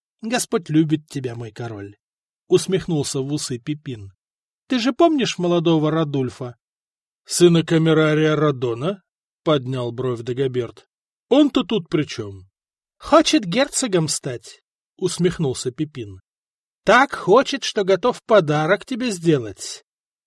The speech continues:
«Э», Пипин мысленно вычел свою долю, «в три тысячи солидов. Вот и отдай ему Тюрингию. Он наймет за свои деньги войско и очистит ее от вендов». «Радон богат»,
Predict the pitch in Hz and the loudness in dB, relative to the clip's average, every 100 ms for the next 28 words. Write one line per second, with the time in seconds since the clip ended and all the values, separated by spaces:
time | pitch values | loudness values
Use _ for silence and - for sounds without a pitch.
0 | - 185 185 185 180 170 151 _ _ _ | 2 6 8 8 6 2 -2 _ _ _
1 | _ 175 165 165 147 147 156 - 143 143 | _ -6 -4 -2 -2 -2 -4 -6 -6 -4
2 | 135 143 - 139 - - 127 127 127 127 | -4 -6 -6 -10 -8 -6 -6 -4 -4 2
3 | 185 254 247 240 233 - _ _ _ - | 2 2 -2 -2 -4 -6 _ _ _ -8
4 | - 302 311 302 233 240 247 - 185 185 | 2 4 6 4 0 -2 -4 -2 2 2
5 | 180 131 120 - - _ _ _ - 147 | 2 -2 -8 -12 -20 _ _ _ -2 0
6 | 165 190 185 165 190 277 285 285 262 262 | 2 4 4 4 4 6 6 4 0 -2
7 | 247 247 233 226 214 202 190 _ _ _ | -2 -2 -4 -4 -6 -6 -6 _ _ _
8 | - 320 269 220 196 185 226 180 190 175 | 4 6 8 8 8 6 4 4 2 4
9 | 175 165 170 170 147 135 123 160 190 - | 4 4 2 2 2 -2 0 -2 -2 0
10 | 330 311 160 110 - 120 - 170 240 262 | -2 0 -4 -4 -6 -8 -8 -6 -2 4
11 | 277 269 285 320 302 277 - _ _ _ | 4 2 -2 0 -2 -6 -10 _ _ _
12 | _ _ _ _ 123 147 196 135 113 117 | _ _ _ _ -4 2 4 4 -4 -2
13 | 151 208 170 117 151 | -4 -2 -2 -4 -12